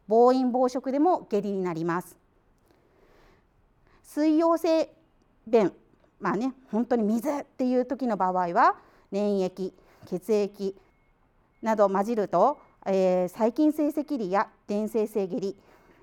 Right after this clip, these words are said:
えー、アレルギーなどが考えられますので、注意が必要です。このように、うんちはただ出しただけではなく、観察が必要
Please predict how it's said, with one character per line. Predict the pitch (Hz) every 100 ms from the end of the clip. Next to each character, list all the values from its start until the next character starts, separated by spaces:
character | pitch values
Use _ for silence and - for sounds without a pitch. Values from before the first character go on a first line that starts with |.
| 220
え | 165 165
ー、 | 160
ア |
レ | 208
ル | 302
ギ | 330
ー |
な | 320
ど | 233
が | 202
考 | 214 214
え | 214
ら | 220
れ | 226
ま | 220
す | 202
の | 175
で、 | 254 294
注 | 277
意 | 247
が | 185
必 | 180 -
要 | 170 151
で | 180 269
す。 | - _ _ _ _ _ _ _ _ _ _
こ | 320
の | 320
よ | 339 359
う | 330
に、 | 320 226 - _ _
う | 349 370
ん | 339
ち | 262
は | 269 220
た | 370 440
だ | 320
出 | 262 330
し | -
た | 349
だ | 240 240 277
け | 311
で | 320 294
は | 190
な | 190
く、 | 202 233 180 -
観 | 202 285 294
察 | 320 311 311
が | 294
必 | 277 240
要 | 233 285 -